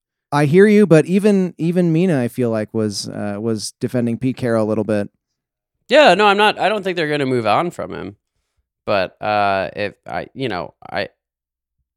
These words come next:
Speaker 2: we went through this, right? We went through what it looks like to watch a coach who's kinda not decided to adapt, whether that's in the staff that he trusts to, to run significant parts of his football team, or whether that's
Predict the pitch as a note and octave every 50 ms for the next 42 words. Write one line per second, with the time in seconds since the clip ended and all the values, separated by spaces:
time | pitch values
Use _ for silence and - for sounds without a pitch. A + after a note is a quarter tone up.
0 | _ _ - A#2+ D3+ E3+ E3 E3+ E3 C#3 - C#3 D3+ F3 B2 F#2 - - - G2+
1 | A2 C3+ C3+ A2 C#3+ C#3+ C3+ C#3 C#3+ C3 - - C3+ C#3+ C#3 B2 A2+ G#2+ - -
2 | F#2+ G#2 - - G2+ F#2+ F#2 _ - G2 F#2 F#2+ F2+ F2 - - - - - G#2
3 | - - - G2 F#2+ - - - - - _ _ _ _ _ _ - F2+ D#2+ -
4 | - - - F2+ F#2 F#2 F2+ F2+ - _ _ _ _ _ _ _ _ _ _ _
5 | _ _ _ _ G#3+ G#3+ D3+ A2+ G#2+ G2 D#2+ - _ _ _ _ _ _ - C3
6 | - - F2 F2+ F#2 E2+ D#2+ E2 - - F#2+ D#2 D#2+ E2+ D#2+ D#2+ B1 - _ _
7 | G2+ G#2+ G2+ F#2 F#2 F#2 F#2 E2 - - - - _ _ _ _ _ _ _ _
8 | _ _ _ _ _ B2+ B2+ - G#2+ G#2 G#2 G2+ G2 F#2 F#2 F#2 - - G#2 -
9 | - A#2 A2 G#2+ G2+ - A2 G#2+ G2+ A2 G2 - - A#2+ A2 G#2+ - - - -
10 | - - A2+ G#2 F2+ - - - G#2+ G#2 A2 A2 A#2 A#2 A#2+ A2+ - B2+ A#2+ B2+
11 | B2 B2 B2 B2+ C3 B2+ - C3 C3 B2+ - B2+ B2 B2+ B2 - C3+ - C#3 C3+
12 | B2+ - D3 C#3 C3+ C#3 C3+ B2+ D#2+ G#2 G2+ G#2 G2+ G#2 G2+ F#2 G2 F#2+ F#2 F#2
13 | - - -